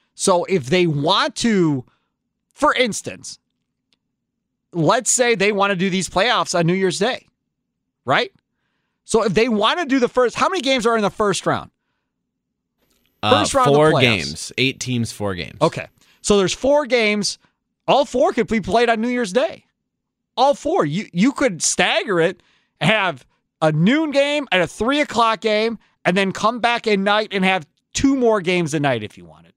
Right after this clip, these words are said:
Speaker 1: So you could essentially have all four playoff games on New Year's, or you could have one playoff game on New Year's Eve and then three on New Year's Day, a noon, a three, and then a primetime start on New Year's Day night.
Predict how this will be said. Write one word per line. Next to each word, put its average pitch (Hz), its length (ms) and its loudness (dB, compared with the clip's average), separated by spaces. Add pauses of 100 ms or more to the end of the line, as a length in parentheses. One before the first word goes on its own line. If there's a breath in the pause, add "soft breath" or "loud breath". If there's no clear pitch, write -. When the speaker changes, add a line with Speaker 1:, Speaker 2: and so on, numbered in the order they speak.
(540)
Speaker 1:
So - 140 -2
you 214 120 2
could 214 120 2
essentially 240 540 -2
have 170 460 0
all 240 240 2
four 254 280 0
playoff 190 400 0
games 185 280 -2
on 185 280 0
New 185 80 -2
Year's, 131 360 -4
or 214 440 2 (420 soft breath)
you 185 120 0
could 214 120 2
have 175 220 -2
one 175 520 0
playoff 233 380 0
game 220 220 0
on 185 120 0
New 185 80 -2
Year's 151 300 0
Eve 254 340 0 (340)
and 180 160 0
then 175 180 0
three 240 480 -2
on 208 140 0
New 190 120 -2
Year's 156 240 -2
Day, 87 180 -8
a 123 80 -6
noon, 214 380 2
a 180 80 0
three, 202 360 -2
and 170 120 -2
then 160 80 0
a 135 60 -4
primetime 170 600 -2
start 151 380 0 (260 soft breath)
on 151 180 0
New 180 120 2
Year's 160 320 0
Day 139 220 0
night. 104 260 -8